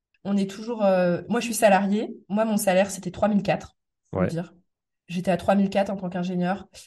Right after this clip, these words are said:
Speaker 1: Et Cyril, euh, lui, euh, en tant que consultant indépendant, il,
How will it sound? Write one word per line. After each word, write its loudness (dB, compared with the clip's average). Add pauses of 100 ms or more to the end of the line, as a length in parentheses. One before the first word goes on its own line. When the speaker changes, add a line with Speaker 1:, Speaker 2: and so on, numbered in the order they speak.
(160)
Speaker 1:
Et -2
Cyril, 0
euh, 6
lui, 0
euh, 0 (300)
en 0
tant -2
que 0
consultant -2
indépendant, 2
il, -2